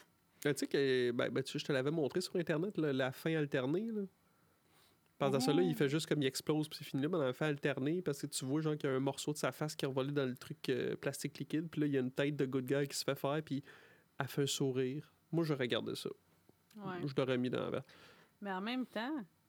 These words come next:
Speaker 2: tu sais, ça veut dire que comme,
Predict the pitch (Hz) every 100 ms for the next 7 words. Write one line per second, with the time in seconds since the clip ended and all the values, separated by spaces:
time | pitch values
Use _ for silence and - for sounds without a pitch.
0 | _ _ _ _ _ _ _ - 233 -
1 | _ - - - - - - _ _ _
2 | _ _ _ _ _ _ _ _ _ -
3 | - - - - - - - 196 190 247
4 | 233 202 208 190 185 180 180 180 175 175
5 | 170